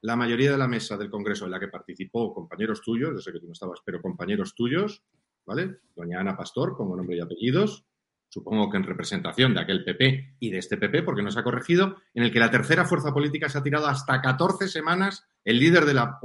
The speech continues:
de, de la tercera fuerza política de este país, sin poder preguntar. Concretamente, el año pasado, del año veintiuno, desde octubre, creo recordar, hasta diciembre, no pudo preguntar Santiago Abascal al presidente del gobierno.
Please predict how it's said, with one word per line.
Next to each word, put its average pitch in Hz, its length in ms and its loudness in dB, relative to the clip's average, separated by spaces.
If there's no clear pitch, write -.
de, 127 220 0
de 123 120 -2
la 120 140 -2
tercera 160 320 0
fuerza 131 240 -2
política 113 320 -6
de - 20 -4
este 107 120 -8
país, 165 320 -6
sin 139 280 2
poder 139 480 6
preguntar. 107 600 0
Concretamente, 139 480 -2
el 151 60 4
año 147 80 0
pasado, 147 240 -2
del 131 180 4
año 127 180 0
veintiuno, 139 720 2
desde 110 260 -2
octubre, 160 400 4
creo 135 140 4
recordar, 113 420 -2
hasta 135 200 -2
diciembre, 180 460 0
no 196 260 2
pudo 214 200 -2
preguntar 190 340 -2
Santiago 165 360 -2
Abascal 180 300 0
al 165 100 -2
presidente 165 320 -2
del 156 60 0
gobierno. 117 300 -4